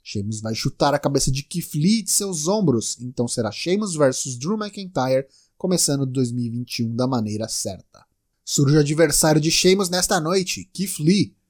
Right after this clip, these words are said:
Semana passada, Drew pediu a Keith que confiasse em Sheamus, que ele, Drew,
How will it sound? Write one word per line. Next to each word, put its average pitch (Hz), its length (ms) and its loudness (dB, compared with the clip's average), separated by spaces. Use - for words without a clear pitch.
Semana 156 300 4
passada, 196 460 2
Drew 156 320 0
pediu 139 360 2
a 143 60 4
Keith - 400 -8
que 175 120 -10
confiasse 180 720 2
em 127 60 2
Sheamus, - 640 -10
que 135 180 -2
ele, 180 540 4
Drew, 165 420 2